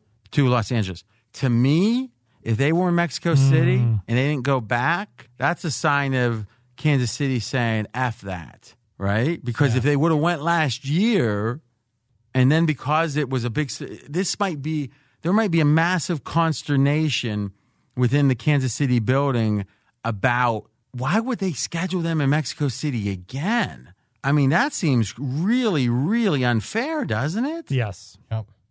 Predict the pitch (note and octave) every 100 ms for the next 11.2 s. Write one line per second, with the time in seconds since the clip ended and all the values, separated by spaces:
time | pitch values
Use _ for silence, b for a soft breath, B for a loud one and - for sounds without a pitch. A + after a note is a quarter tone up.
0 | b - E3 E3 D3+ C3 D#3+ C4 G3 G#3+
1 | G#3+ F#3 F3 - - G3 F#3 B B -
2 | F3 C#3+ b - D#3+ D3 F3+ A#3 F3 E3
3 | C#3+ C#3+ B2+ A#2 D#3+ F3 D3+ E3 G3 -
4 | F#3+ E3+ D3+ E3+ A#3 - - D#4 F4 F4
5 | E4+ - _ _ E3 D#3 - D#3 D#3+ D3+
6 | E3+ D3+ - A#2+ B2 F3+ F3 C#3 A3+ A3+
7 | A3+ A3+ G3 F#3+ F3 B3 A#3 D3 G#2+ F2+
8 | F2 D#2+ - - - G#2 - G2 F#2+ D#3
9 | C#3+ B2 A2 G#2 - - - - - C3
10 | D3+ C3 G2 G2 F#2+ - B2+ B2+ B2 A#2
11 | A2+